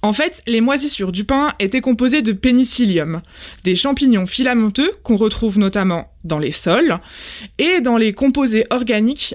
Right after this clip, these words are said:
en décomposition, exactement comme le pain pourri. Ces moisissures produisent naturellement de la pénicilline. C'est une molécule qui tue les bactéries. Donc, en appliquant la moisissure, on utilisait l'action antibiotique de la pénicilline,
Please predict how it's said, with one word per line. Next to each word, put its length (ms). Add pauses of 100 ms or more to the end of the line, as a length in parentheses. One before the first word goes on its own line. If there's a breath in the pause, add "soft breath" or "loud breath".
en 160
décomposition, 760 (580)
exactement 540
comme 200
le 80
pain 120
pourri. 520 (760 loud breath)
Ces 220
moisissures 800
produisent 420
naturellement 640
de 120
la 220 (140)
pénicilline. 840 (400 loud breath)
C'est 220
une 100
molécule 400
qui 160
tue 240
les 100
bactéries. 640 (580 loud breath)
Donc, 280 (180)
en 180
appliquant 340
la 120
moisissure, 760
on 120
utilisait 460
l'action 500 (100)
antibiotique 720
de 80
la 140
pénicilline, 680